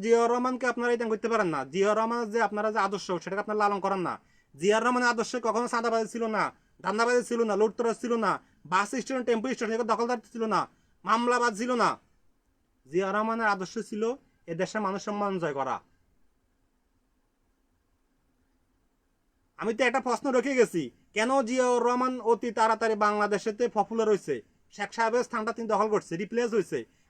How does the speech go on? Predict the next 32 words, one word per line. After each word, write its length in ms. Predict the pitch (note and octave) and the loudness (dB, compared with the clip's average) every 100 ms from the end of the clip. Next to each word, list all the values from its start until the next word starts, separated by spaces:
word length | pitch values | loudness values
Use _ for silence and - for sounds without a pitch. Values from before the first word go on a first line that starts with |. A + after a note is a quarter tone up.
| E3+ | -10
আপনারা 160 | A3 A3 | -2 0
একটা 140 | A3 | 2
ব্যাখ্যা 200 | G#3 B3 A3 | 0 0 -2
দিবেন 140 | G#3 F3+ | 0 0
যদি 100 | F#3+ | -2
আপনারা 200 | G#3 G3 | -4 0
জানেন 180 | G3 E3 - | 0 0 -4
সঠিক 180 | F#3 G3 - | -4 -6 -6
স্পষ্ট। 280 | D#3 - A#2 G2+ _ _ _ _ _ _ _ - _ _ _ _ _ | -8 -8 -16 -18 _ _ _ _ _ _ _ -20 _ _ _ _ _
কি 80 | B3 A#3+ | -6 0
কারণে 200 | C4 B3 A3+ | 0 2 2
বাংলাদেশের 400 | A#3 A#3 A3 C4 A#3+ | 2 0 0 0 -2
আ-, 160 | G3+ - _ - F#3 | -4 -10 _ -6 -4
মা-, 160 | F3+ F3 | -4 2
বাংলাদেশের 380 | G#3+ A3 A3 C4 A#3+ | 4 4 0 0 2
মাটিতে 300 | A#3 G#3+ A3 G3 _ _ E3 | 0 2 0 0 _ _ 0
বিএনপি 300 | G#3+ G3 A3 A3 | 0 0 -4 -4
খুব 100 | G#3+ | -4
পপুলার 300 | G#3 F#3 G#3 | -4 0 -2
একটা 120 | G3+ F#3 | -2 0
দল? 120 | E3 A2 _ _ _ - | -2 -2 _ _ _ -12
আপনারা 200 | E3 G3 G#3 | -4 -2 0
ব্যাখ্যা 220 | G3 A3 F#3 | 0 0 -2
দিবেন। 180 | D#3 C3+ F3 | -2 -4 0
সারাদিন 280 | F#3+ G#3+ G#3+ | 0 0 -4
আপনারা 160 | G#3 A3 | -2 -4
বিএনপি 180 | A3 G3 | -2 -2
এগুলো 140 | G3+ G3+ | -2 -2
ছিলেন, 280 | G3+ E3 A2 - _ _ F3 | -4 -4 -6 -12 _ _ -16
এসে 120 | - | -8
ফাইলে 160 | A3+ G#3+ | -2 0
এসে 80 | G3+ | -2